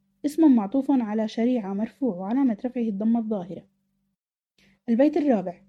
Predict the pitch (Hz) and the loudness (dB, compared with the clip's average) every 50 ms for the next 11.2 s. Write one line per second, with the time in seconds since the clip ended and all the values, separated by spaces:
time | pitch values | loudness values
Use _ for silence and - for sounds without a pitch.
0 | _ _ _ _ _ _ _ - 247 247 269 311 320 320 320 311 302 277 247 240 | _ _ _ _ _ _ _ 0 4 8 8 10 10 8 6 4 2 2 0 0
1 | - 269 - 269 247 254 - 254 254 262 269 247 240 220 226 233 226 277 262 254 | -4 -4 -2 -4 -4 -2 2 4 4 4 4 2 0 0 0 0 2 4 4 4
2 | 220 202 202 - 202 196 196 233 262 - 285 269 262 233 - 226 220 - 240 220 | 4 2 -2 -6 -8 -6 -6 -6 -6 -4 -4 -2 -2 0 0 0 -2 -2 -4 -10
3 | - - 269 - 262 254 240 220 214 208 220 220 240 254 247 240 226 220 220 220 | -8 -8 -4 -4 -4 -2 0 0 0 0 0 0 2 2 2 2 0 0 0 -2
4 | 202 190 175 180 - _ _ _ _ _ _ _ _ _ _ _ _ _ _ _ | -4 -6 -8 -12 -18 _ _ _ _ _ _ _ _ _ _ _ _ _ _ _
5 | _ _ - - 311 320 381 392 - - 262 220 226 254 285 302 302 277 285 233 | _ _ 0 4 4 4 4 0 -2 -2 0 2 4 4 4 4 4 2 0 -4
6 | - - 254 233 240 254 269 285 254 233 214 202 226 254 269 269 240 233 220 208 | -4 0 0 2 2 4 4 4 2 2 2 2 4 4 4 4 2 -2 -4 -6
7 | - - 233 - - 277 277 269 254 214 208 - 262 262 240 233 240 240 - 247 | -6 -6 -6 -2 0 0 0 2 0 -4 -2 -2 -2 0 0 0 0 0 -2 -2
8 | 247 247 247 - 233 196 180 - _ _ _ _ _ _ _ _ _ _ _ _ | -2 -2 -4 -6 -6 -6 -6 -8 _ _ _ _ _ _ _ _ _ _ _ _
9 | _ _ _ - 262 302 311 320 302 285 233 - 233 254 277 - _ _ - 247 | _ _ _ 4 6 8 8 8 6 4 2 2 0 -2 -2 -4 _ _ -6 -2
10 | 220 247 285 285 285 285 254 240 226 226 220 240 262 262 269 262 247 247 240 233 | 0 2 2 2 2 0 0 0 0 0 0 2 2 4 4 4 2 2 0 0
11 | 233 233 190 - | 0 0 0 -2